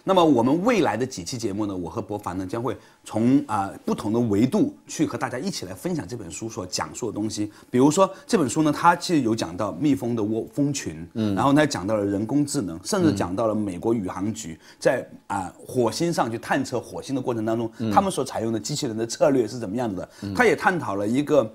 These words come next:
Speaker 1: 一个，呃，比如说一个，一个北美的一个，一个草原，它是如何形成的。
Speaker 2: 嗯。对。
Speaker 1: 它其中里面讲的很有趣的一点是说，我可以稍微透露一点点。他说，他讲到，其实要形成一个草原，还有一个因素是我们以前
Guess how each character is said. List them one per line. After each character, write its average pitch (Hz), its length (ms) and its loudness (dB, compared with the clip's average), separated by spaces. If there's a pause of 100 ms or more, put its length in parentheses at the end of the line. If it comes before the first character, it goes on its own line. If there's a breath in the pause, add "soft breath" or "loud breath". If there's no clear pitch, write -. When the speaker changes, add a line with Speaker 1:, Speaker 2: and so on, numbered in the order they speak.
(440 soft breath)
Speaker 1:
一 147 120 4
个， 123 460 6
呃， 107 240 0
比 117 120 -2
如 120 80 4
说 151 120 2
一 147 100 4
个， 139 240 2
一 135 100 -2
个 147 240 0 (160)
北 127 160 4
美 170 160 2
的 92 80 -6
一 123 120 -2
个， 120 260 -2
一 131 80 -4
个 151 60 0
草 87 320 -6
原， 85 280 -8 (160 soft breath)
它 110 140 4
是 - 140 2
如 131 120 2
何 147 140 -2
形 110 280 -2
成 95 220 -4
的。 90 60 -6
Speaker 2:
嗯。 - 100 -12
对。 120 200 10
Speaker 1:
它 170 100 6
其 233 140 2
中 277 100 12
里 202 40 8
面 180 120 6
讲 - 160 0
的 - 40 0
很 - 160 10
有 165 120 8
趣 180 140 4
的 165 40 10
一 165 60 10
点 123 180 6
是 107 80 -6
说， 143 240 2 (120 loud breath)
我 127 120 0
可 170 400 0
以 170 60 8
稍 190 140 8
微 190 80 8
透 185 160 4
露 151 80 8
一 139 40 10
点 123 120 0
点。 104 120 -2
他 143 60 2
说， 165 120 2 (140)
他 226 60 2
讲 156 140 0
到， 135 140 0 (280 loud breath)
其 - 160 4
实 277 160 4
要 240 80 8
形 214 240 2
成 202 100 0
一 196 40 0
个 185 100 2
草 98 240 -4
原， 101 120 -2
还 - 180 0
有 214 80 10
一 156 40 10
个 147 80 6
因 196 200 2
素 - 340 0
是 - 160 0
我 139 160 4
们 120 120 2
以 131 60 4
前 127 180 -4